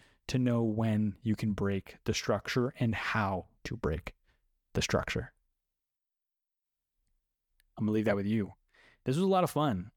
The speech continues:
I haven't, again, it's been a year since I've done one of these takeaways, and I like, like, I used to do these, again, there's, like, an economical thing where I could just do, like, fifteen, twenty minutes and get in, get in, get an episode up, and now it's just fun. Like, I just get to sit here and, like, rant to you for, like,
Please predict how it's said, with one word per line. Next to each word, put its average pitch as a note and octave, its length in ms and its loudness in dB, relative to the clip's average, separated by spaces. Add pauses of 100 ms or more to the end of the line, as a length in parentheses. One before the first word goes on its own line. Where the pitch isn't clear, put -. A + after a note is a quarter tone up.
I G#2+ 60 -2
haven't, D3+ 220 2
again, D3+ 180 0
it's B2+ 80 -4
been D#3+ 100 0
a D#3 40 2
year C#3 220 2
since C3 120 -2
I've B2+ 80 0
done C3 100 0
one B2+ 80 0
of A#2 40 -2
these A#2 80 -4
takeaways, A#2+ 400 0
and C3 100 0
I B2+ 60 2
like, C3+ 220 2
like, C3+ 140 -2 (260)
I B2 40 -2
used D#3+ 220 0
to E3+ 60 2
do E3 80 2
these, D#3 120 2
again, D#3 240 0
there's, C3+ 100 0
like, C#3+ 80 2
an C#3+ 120 -4
economical D3+ 440 0
thing D3+ 160 2
where D3+ 80 2
I C#3 60 0
could C#3+ 80 0
just C3 100 0
do, D#3+ 100 4
like, C#3+ 160 0
fifteen, D3+ 280 -2
twenty D3 200 0
minutes C#3 280 0
and C3 100 0
get C#3+ 140 2
in, C#3+ 160 2
get C#3 120 2
in, D3 220 0 (360)
get D3+ 120 2
an D3 80 2
episode D3 400 2
up, C#3+ 180 0 (160)
and C3 80 0
now D3+ 100 4
it's F3 100 2
just E3 100 2
fun. C#3+ 140 -2
Like, B2 80 -2
I - 20 2
just A#2+ 80 -2
get D3 120 0
to D3 60 0
sit C#3 200 0
here D3+ 100 2
and, D3 80 2
like, C3 140 0
rant A2 320 -2
to D3 100 -2
you D3 220 0
for, D3 160 0
like, C#3+ 260 0